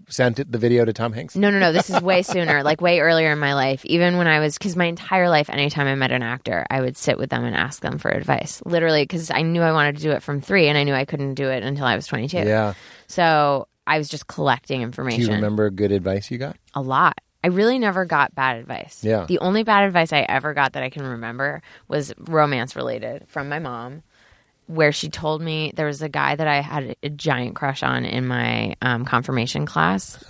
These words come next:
Speaker 1: <laughs>
Speaker 2: We'll get there.
Speaker 1: Yeah.
Speaker 2: Um, and I really loved him.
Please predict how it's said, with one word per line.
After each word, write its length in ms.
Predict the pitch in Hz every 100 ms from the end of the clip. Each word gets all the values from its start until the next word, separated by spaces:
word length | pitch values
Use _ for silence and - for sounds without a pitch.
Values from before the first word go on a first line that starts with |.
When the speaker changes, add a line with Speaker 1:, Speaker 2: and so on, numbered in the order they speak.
| 143
Speaker 1:
<laughs> 160 | -
Speaker 2:
We'll 120 | 151
get 160 | 139 120
there. 200 | 135 214
Speaker 1:
Yeah. 240 | 123 110 107 - - - -
Speaker 2:
Um, 720 | 185 190 185 180 175 170 156 - _ -
and 540 | 170 165 147 147 143 - -
I 120 | 139
really 580 | 151 151 160 180 156 147
loved 240 | 131 123
him. 260 | 139 117